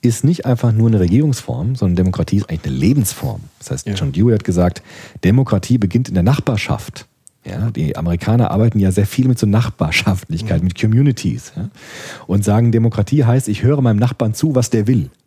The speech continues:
Speaker 2: Ja.
Speaker 1: Und, äh, bin nicht <laughs> besserwisserisch oder zeig den sofort an der, bei der Polizei an, wenn er die Ka-, die Straße nicht kehrt, sondern,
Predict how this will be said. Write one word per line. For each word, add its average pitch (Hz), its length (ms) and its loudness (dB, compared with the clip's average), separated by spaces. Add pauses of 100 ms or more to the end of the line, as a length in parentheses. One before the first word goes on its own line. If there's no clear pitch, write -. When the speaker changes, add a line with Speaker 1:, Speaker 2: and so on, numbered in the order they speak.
(140)
Speaker 2:
Ja. 123 100 -4
Speaker 1:
Und, 110 240 0
äh, 107 420 2
bin 117 260 0
nicht 120 200 0
<laughs> - 0 -
besserwisserisch 131 1000 0
oder 113 300 2
zeig - 260 -2
den 113 140 0
sofort 117 340 -2
an 117 80 -4
der, 110 220 2
bei 104 100 -2
der 98 100 2
Polizei 104 480 0
an, 123 120 2
wenn 110 80 2
er 101 80 2
die 92 100 -4
Ka-, - 300 -4
die 90 160 -2
Straße 117 340 0
nicht 92 240 -2
kehrt, - 300 -8
sondern, 87 340 -4